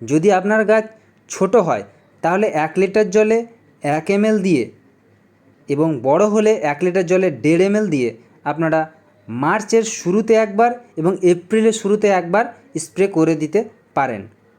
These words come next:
তাহলে আপনাদের গাছে প্রচুর ফুল ফুটবে। আমি এই গাছে শুধুমাত্র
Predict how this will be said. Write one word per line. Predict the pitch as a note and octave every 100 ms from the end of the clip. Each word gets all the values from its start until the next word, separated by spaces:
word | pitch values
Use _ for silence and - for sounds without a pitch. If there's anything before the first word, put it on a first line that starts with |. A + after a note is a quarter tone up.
| _ _ _
তাহলে | E3 F#3 G#3+ B3 - _ _ C#3+
আপনাদের | E3 D#3 D#3+ C#3+
গাছে | C#3+ - F#3+ F#3+ _ -
প্রচুর | F#3+ F#3+ B3 G#3+ - _ -
ফুল | G3+ G3+
ফুটবে। | D3+ A2 G2+ G2 _ _ _ _ _ _ _ -
আমি | D3 F3 A3 G#3
এই | F#3+
গাছে | F3 E3 G#3
শুধুমাত্র | G#3 G3+ G#3+ G#3+